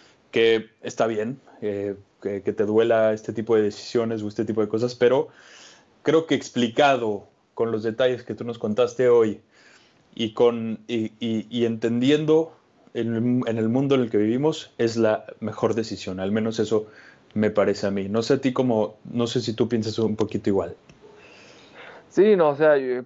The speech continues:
Speaker 2: yo como romántico del, del fútbol, o sea, de los deportes, yo, yo soy, siempre estoy muy fiel a mi comunidad y lo que representa, y, pero,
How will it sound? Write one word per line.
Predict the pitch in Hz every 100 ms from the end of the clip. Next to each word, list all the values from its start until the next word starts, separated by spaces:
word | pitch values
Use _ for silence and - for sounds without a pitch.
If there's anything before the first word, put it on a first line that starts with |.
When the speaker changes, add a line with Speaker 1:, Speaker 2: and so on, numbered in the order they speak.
| 139
Speaker 2:
yo | 135 -
como | 180 175
romántico | 135 123 123 143 175 160 170
del, | 131 110
del | 104 104
fútbol, | - 127 123 135
o | 139
sea, | 120 113
de | 104
los | 95
deportes, | 98 - 120 143 123
yo, | 120 110
yo | 113 113
soy, | 120 123 -
siempre | 120 113
estoy | 120 123
muy | 120 117 120 120 113
fiel | 104 - 107 110
a | 110
mi | 107
comunidad | - 101 95 98 104 113 113 107
y | 98
lo | 98
que | 98
representa, | 95 95 - - 117 117 117 117 117 110 104
y, | 98 92 _ _ _ _ -
pero, | 110 110 104 101